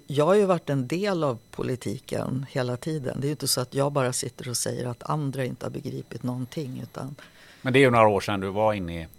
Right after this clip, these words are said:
Speaker 2: politiken.
Speaker 1: Ja, nej, men jag bara menar att när man växer upp i politiken och låtsas att den är som en folkrörelse, att det verkligen drivs av vad väljarna och medlemmarna vill, eh,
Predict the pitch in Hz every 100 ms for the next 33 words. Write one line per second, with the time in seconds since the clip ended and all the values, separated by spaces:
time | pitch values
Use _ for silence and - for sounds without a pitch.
0 | - - 233 254 247 226 226 226 220 202
1 | 202 196 196 175 165 165 - - - -
2 | - - - - - 170 170 190 - -
3 | 196 240 - - 208 190 190 185 - 196
4 | 185 180 139 120 - 135 131 135 147 -
5 | - 160 156 151 151 135 131 131 131 -
6 | 170 147 110 - 160 175 120 107 - 120
7 | 127 123 123 131 127 120 147 165 160 139
8 | - 135 127 123 131 139 139 127 131 131
9 | 131 127 135 131 123 131 127 131 131 127
10 | 139 131 123 - - - - - -